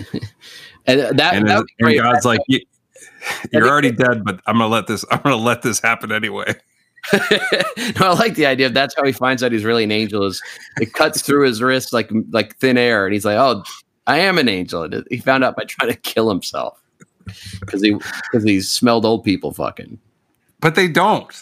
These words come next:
Speaker 2: Like, that, that they, I guess they, he thought that this was, that would be a bridge too far if they had, like, a old people sex joke in this. I mean, that actually was,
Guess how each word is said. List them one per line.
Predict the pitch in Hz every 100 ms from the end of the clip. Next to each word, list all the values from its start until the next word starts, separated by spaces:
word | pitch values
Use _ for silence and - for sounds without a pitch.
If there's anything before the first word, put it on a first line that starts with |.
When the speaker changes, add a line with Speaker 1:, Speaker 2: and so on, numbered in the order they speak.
| _ -
Speaker 2:
Like, | 123 110
that, | 135 131 117
that | 139 110 113
they, | 135 139 120 92 _ _ _ _ _ _ - _ _ -
I | 113
guess | 143 143
they, | 147 123
he | 110 127
thought | 123 127 120
that | 110 101
this | 113
was, | 110 107 95 - - _ _ -
that | 117
would | 117
be | 110
a |
bridge | 92 110 -
too | 113
far | 92 104 98
if | 87
they | 92
had, | 90
like, | 87 85
a | 85 - -
old | 101 95
people | 101 95
sex | 90 101 95 -
joke | 69 71
in | -
this. | 65 - - - _ - - - -
I | 101
mean, | 110 101
that | 101
actually | 117 107 107 95
was, | 95 95 87 -